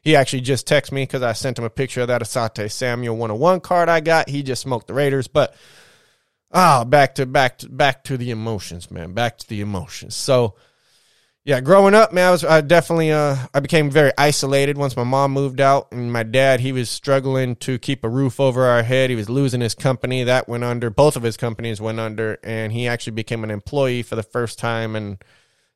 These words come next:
thirty, forty years, whatever. And, you know, he was doing his own thing, but we became very isolated. And I'm not sure about, yeah, I guess my brother too, but I can only speak about myself. I try not to speak about others.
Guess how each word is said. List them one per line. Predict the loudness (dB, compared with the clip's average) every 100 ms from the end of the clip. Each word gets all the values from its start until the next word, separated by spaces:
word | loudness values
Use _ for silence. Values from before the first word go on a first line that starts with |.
| _
thirty, | -2 0 -2
forty | -2 -2 -2
years, | -4 -4 -4
whatever. | -4 -2 0 -2 -4 -6
And, | -6 -8 -10 -14 -8
you | 0 2
know, | 2
he | 2
was |
doing | 4 4
his | 6
own | 4 4
thing, | 2 0 0
but | -2
we | -4
became | -6 -4 -4 0
very | 0 -2 -2
isolated. | -2 -2 -4 -2 -2 -2 -6
And |
I'm | -4
not | -4 -4
sure | -4 -2
about, | 0 -2 -4 _
yeah, | 0
I | 2
guess | 0
my | -4
brother | -2 0 0
too, | -2 -4 -2
but | -2 -4 -6 _ _ _ _ _ _
I | 0
can | 4
only | 4 2
speak | 0 -2 2
about | 2
myself. | 2 -2 -2 -2 -2
I |
try | -4 -4
not | -4 -8
to |
speak | -10 -10
about | -2 0 0
others. | 0 -2 -8